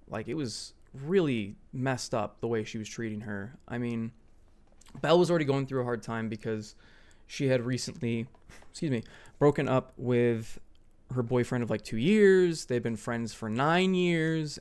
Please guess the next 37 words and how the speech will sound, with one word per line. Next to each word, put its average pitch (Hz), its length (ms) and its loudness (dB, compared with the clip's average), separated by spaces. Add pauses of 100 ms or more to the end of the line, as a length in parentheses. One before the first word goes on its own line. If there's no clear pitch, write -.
and, 110 500 -4 (840)
um, 104 580 -4
she - 180 -10
was 131 140 -4
struggling 135 640 0
to, 123 120 -8
like, 110 200 -4
not 110 240 -4
get - 120 -4
back 120 240 2
with 139 140 -4
him 135 140 -4
because 123 180 -6
she 123 160 -6
knew 120 120 -4
that 117 120 -6
that 113 140 -4
relationship 120 420 -2
was 110 120 -8
toxic. 156 760 0 (480)
She 135 140 -8
was 120 100 -6
trying 139 480 0
to - 100 -8
move 131 260 0
on, 120 420 -2
and 107 140 -6
she - 120 -8
was, 113 120 -8
like, 104 260 -8 (380)
dating 135 360 2
some 131 180 -4
other 123 160 0
people 131 300 -8
on 110 160 -4
Tinder, 127 640 -6 (120)
um, 104 520 -6